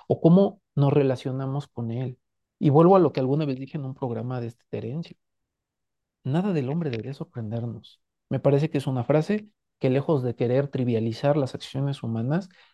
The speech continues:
busca que entendamos lo cerca que estamos del mal, todos, que creo que sería yo lo que rescataría de la doctrina del pecado original, que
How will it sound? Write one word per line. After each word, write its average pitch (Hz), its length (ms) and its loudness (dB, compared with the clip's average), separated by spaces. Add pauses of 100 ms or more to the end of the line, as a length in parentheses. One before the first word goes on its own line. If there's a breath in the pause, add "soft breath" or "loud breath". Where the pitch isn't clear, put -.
(180)
busca 147 500 4
que 131 80 0
entendamos 127 800 0 (1040)
lo 139 260 4
cerca - 500 -8
que - 140 -6
estamos 156 560 -2
del 123 180 0
mal, 127 280 -2 (500)
todos, 165 380 0 (220 loud breath)
que 175 120 0
creo 233 200 6
que 226 120 2
sería 185 320 6
yo 170 260 4
lo 156 120 4
que 143 80 4
rescataría 135 600 4
de 151 120 6
la 123 180 0
doctrina 131 460 -4
del 147 120 0
pecado 113 280 -6
original, 160 540 0 (840)
que 135 340 2